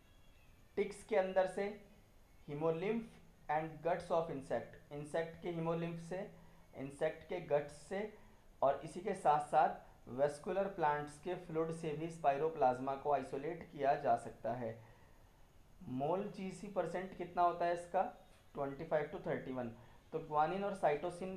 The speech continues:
का जो मोल percentage होता है वो ट्वेंटी फ़ाइव से थर्टी वन होता है, और example जो है वो स्पाइरोप्लाज्मा सिट्री example है। तो friends, आज हमने different types of microorganism की बात करी। आपको class आज की कैसी लगी,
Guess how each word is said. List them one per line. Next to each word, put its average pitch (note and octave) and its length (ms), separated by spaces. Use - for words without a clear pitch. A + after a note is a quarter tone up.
का E3+ 140
जो E3+ 160
मोल D#3 380
percentage E3 480
होता D3 260
है E3 140
वो F#3+ 100
ट्वेंटी D3 360
फ़ाइव D#3+ 280
से F#3+ 80
थर्टी D3+ 320
वन E3 180
होता D#3+ 260
है, F#3+ 220
और C3 120
example D3+ 540
जो E3+ 160
है F3+ 240
वो D#3 120
स्पाइरोप्लाज्मा D#3+ 960
सिट्री - 600
example B2 560
है। A2+ 160
तो D#3+ 80
friends, F3 440
आज E3 220
हमने F3 460
different F3 420
types D#3+ 300
of E3 240
microorganism D3 800
की D#3+ 120
बात C3 300
करी। D#3+ 240
आपको D3+ 440
class E3 500
आज C#3+ 260
की E3+ 140
कैसी D3+ 320
लगी, E3 300